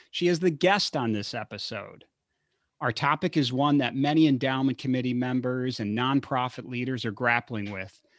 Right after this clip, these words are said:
and that is spending policy. Devin has extensive experience with the ins and outs of spending policies. But before we jump to specifics, Devin, how are you today? And I must ask,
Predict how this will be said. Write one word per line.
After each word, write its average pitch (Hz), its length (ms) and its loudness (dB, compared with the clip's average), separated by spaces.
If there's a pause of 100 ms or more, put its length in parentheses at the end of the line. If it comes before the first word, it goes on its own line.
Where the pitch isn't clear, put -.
(320)
and 135 160 8
that 156 160 6
is 151 120 2
spending 117 580 0
policy. - 680 -10 (1500)
Devin 156 280 6
has 135 200 4
extensive 156 600 2
experience 156 680 2
with 117 100 -2
the 117 180 -4
ins 139 240 6
and 127 120 2
outs 139 280 0
of 165 60 -4
spending 165 420 0
policies. 175 800 0 (380)
But 156 160 2
before 262 400 2
we 254 140 2
jump 175 260 4
to 151 100 0
specifics, - 840 0 (380)
Devin, 196 500 6
how 131 160 4
are 143 80 8
you 156 140 12
today? 156 520 6
And 156 140 4
I 143 120 6
must 180 500 4
ask, 113 440 0